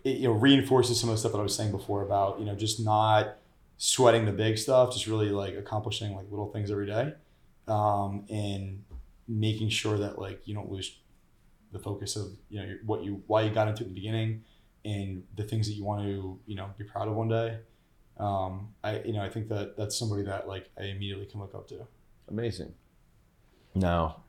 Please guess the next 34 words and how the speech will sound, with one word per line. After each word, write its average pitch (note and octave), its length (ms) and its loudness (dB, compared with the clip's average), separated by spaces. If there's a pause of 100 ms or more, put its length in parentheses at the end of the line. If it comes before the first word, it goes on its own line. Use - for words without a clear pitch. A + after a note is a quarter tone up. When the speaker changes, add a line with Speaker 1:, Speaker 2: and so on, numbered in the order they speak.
(300)
Speaker 2:
for F2+ 80 -2
me, F#2 500 0 (200)
for C2+ 120 -2
everybody, E2+ 640 0
for D#2+ 120 -10
Sebastian, D#2 680 -2 (540)
give G#2+ 100 2
me A2 80 6
one G#2+ 380 6
word G2 240 6
of F2 60 0
advice F2 720 0 (140)
for - 160 -4
anybody E2 680 -2
trying D#2+ 220 -4
to D#2 60 -6
make D2 240 -6
it. - 160 -12 (1800)
Speaker 1:
Word A#2 140 4
of A#2+ 80 2
advice A2 300 4
for A2 100 -6
somebody G#2 300 -2
trying G2+ 160 -8
to F#2+ 60 -10
make F#2+ 240 -10
it. - 220 -12 (200)
Um, G#2 460 2 (400)
hmm, A2+ 80 -6
let A2 40 -6
me - 360 -16
think A#2 140 -14
about - 160 -20
this. - 320 -8